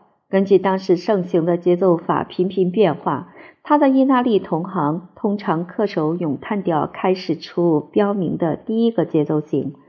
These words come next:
变化留给歌唱家去做，他却是写明每一个音符、每一个重音的进程。在生前，他成功地保卫了抒情悲剧的清晰高贵的表情；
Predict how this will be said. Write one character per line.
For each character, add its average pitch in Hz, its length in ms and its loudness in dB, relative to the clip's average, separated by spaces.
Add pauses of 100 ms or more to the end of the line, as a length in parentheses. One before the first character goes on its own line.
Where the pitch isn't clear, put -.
(420)
变 196 240 4
化 170 240 -2
留 175 200 0
给 175 160 0
歌 202 200 -4
唱 202 220 -6
家 202 220 0
去 180 180 -6
做， - 420 -8 (420)
他 247 360 0
却 - 160 0
是 208 140 -2
写 180 240 -4
明 156 200 -4
每 170 220 0
一 156 140 0
个 190 160 2
音 220 260 0
符、 139 320 -4 (240)
每 190 200 4
一 175 80 0
个 175 140 2
重 196 280 -2
音 196 160 -2
的 226 120 2
进 208 300 -2
程。 117 320 -6 (540)
在 220 140 0
生 240 260 -2
前， 160 360 -6
他 190 180 -2
成 190 240 -4
功 247 180 0
地 240 140 2
保 151 320 -2
卫 165 260 0
了 147 220 0
抒 226 260 -2
情 175 240 -4
悲 208 220 4
剧 208 160 2
的 139 140 0
清 214 320 -4
晰 196 240 -2
高 208 240 0
贵 208 160 4
的 175 100 0
表 - 300 -2
情； - 340 -6